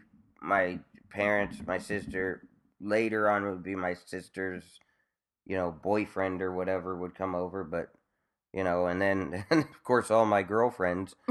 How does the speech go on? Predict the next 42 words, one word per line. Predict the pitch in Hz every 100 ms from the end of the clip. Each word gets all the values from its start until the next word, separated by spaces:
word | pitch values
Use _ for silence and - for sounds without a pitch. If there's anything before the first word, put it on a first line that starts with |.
| 277 254 -
um, | 101 98 98 92 -
you | 107
know, | 107 101
so | 104 110 104
yes, | 101 120 120
I | 117
would | 117 117
bring | 110 127 123
my | 117
hand | 107 113 127 110 107 101 453 440 - -
to | 277
dinner, | 117 151 139 120 143 135 131 135
<laughs> | 143 143
um, | 139 131 120
but, | 120 117 110
uh, | 113 110 101 - - _
yeah, | 120 135 107
it | 107
was | 117 110
just, | 117 - -
um, | 117 113 107 104 107 _ _ _ _ _ _ _ _ -
it | 104
was | 127 113
easy, | 135 120 92 78 -
you | 101
know, | 104 95
as | 87 101 101
opposed | 101 110 110 101 -
to, | 101 95 92 - _ - - _ _ -
you |
know, | 131 104 -
like, | 104 98
Christmas | - 135 127 107 110 -
when | 101
it's | 95 110
always | 113 98
like, | 101 95 -
you | 104
know, | 98 95 - _ _ _
"Well, | - 120 139 139 117 107
you, | 123
you, | 120